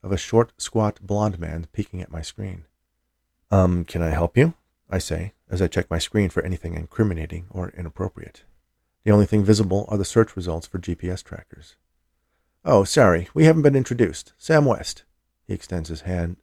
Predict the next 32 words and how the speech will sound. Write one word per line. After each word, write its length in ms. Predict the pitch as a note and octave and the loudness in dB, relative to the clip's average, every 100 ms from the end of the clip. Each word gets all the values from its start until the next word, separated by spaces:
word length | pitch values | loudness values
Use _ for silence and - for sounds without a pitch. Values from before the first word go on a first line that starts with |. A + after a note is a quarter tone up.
| _ | _
and 120 | G2+ | -4
I 40 | G2 | -2
automatically 540 | G#2 G2+ F#2 F2+ - | -2 -4 -4 -6 -10
shake 280 | - G#2 G2 | -8 -8 -8
it. 160 | - _ _ _ _ _ _ | -16 _ _ _ _ _ _
"I 100 | - | 0
just 160 | D#3+ E3+ | 4 4
started 260 | F3+ D#3 A#2 | 6 6 4
this 180 | A2+ | 2
week. 300 | - B2 - _ _ _ _ _ _ | 2 2 0 _ _ _ _ _ _
It's 100 | _ | _
been 120 | B3 | 0
kinda 240 | - A#3 | 2 2
crazy." 500 | G3 G#3 A3 C3 D#2 - _ _ _ _ _ _ _ _ | 4 4 4 4 -2 -10 _ _ _ _ _ _ _ _
"Yeah," 260 | G#2+ A2+ F#2 _ _ | 0 0 0 _ _
I 80 | - | -12
say, 360 | E2+ F2 E2+ F#2+ _ | -10 -8 -10 -10 _
and 120 | F#2 | -6
raise 160 | F2 E2 | -4 -4
a 40 | |
hand, 420 | E2 F#2+ E2 F#2 - | -6 -8 -8 -10 -14
singling 380 | - F#2+ F2 F2 | -10 -6 -6 -6
myself 420 | D#2+ - F2 - | -8 -8 -12 -8
out. 220 | F2+ - _ _ _ _ _ | -10 -10 _ _ _ _ _
"That 160 | F#2 F2 | -4 -4
would 100 | F#2 | 2
be 120 | G#2+ | 2
'cause 180 | A#2+ B2+ | 4 0
of 80 | |
me." 260 | C#3+ A#2+ A2+ - _ _ _ _ _ _ _ _ _ | 2 0 -2 -10 _ _ _ _ _ _ _ _ _
"I 140 | B2+ B2+ | -2 0
heard. 360 | C3 F3 C3+ | 2 0 -4